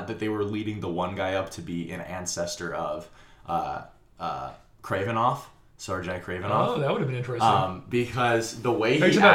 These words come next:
Speaker 1: acted
Speaker 2: the, the Spanish conquistador
Speaker 1: yeah,
Speaker 2: guy?
Speaker 1: the, yeah,
Speaker 2: Yeah.
Speaker 1: the Spaniard guy. 'Cause he
Speaker 2: Okay.
Speaker 1: kind of had that same, like, Craven-esque vibe
Speaker 2: Yeah.
Speaker 1: to him. And so I was kinda like, "Yo, are we gonna see the,
Speaker 2: That,
Speaker 1: like, this
Speaker 2: that would
Speaker 1: is,
Speaker 2: actually
Speaker 1: like"
Speaker 2: been interesting, yeah. But again, Sony.
Speaker 1: But
Speaker 2: Uh,
Speaker 1: again,
Speaker 2: but,
Speaker 1: Sony.
Speaker 2: yeah.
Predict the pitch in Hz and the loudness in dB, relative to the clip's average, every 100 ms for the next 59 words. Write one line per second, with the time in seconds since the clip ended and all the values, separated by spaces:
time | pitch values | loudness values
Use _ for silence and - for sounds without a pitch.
0 | - 151 156 147 - 156 143 - 143 135 | 6 2 0 0 2 2 2 0 -2 -2
1 | 151 190 202 117 107 104 - 110 107 95 | -4 2 6 8 8 4 0 0 4 4
2 | 87 104 - 104 113 120 120 135 147 - | 4 4 4 4 2 0 2 2 0 -4
3 | - - - 139 160 156 147 139 135 151 | -18 -18 -4 0 0 2 2 2 2 2
4 | 135 - - 123 127 104 - - - 113 | 4 2 2 0 2 0 -2 -6 -2 2
5 | 101 104 101 95 95 - 147 143 - - | 2 0 -2 -4 -4 -4 2 4 4 0
6 | 120 135 143 - - - 107 113 - 117 | -4 -4 -6 -10 -14 -8 -4 -4 -4 -4
7 | 113 85 101 107 87 101 113 104 104 - | -4 -4 -6 -6 -4 -4 -4 -6 -6 -2
8 | 180 185 175 - - - 160 165 220 143 | 0 2 2 4 2 2 2 2 0 -2
9 | - 139 127 156 139 160 160 180 165 - | -2 -4 -4 -2 0 2 4 4 2 0
10 | 160 135 107 - - - 120 113 - - | -2 -2 -6 -12 -12 0 4 4 4 2
11 | 113 92 85 - | 2 0 -2 -4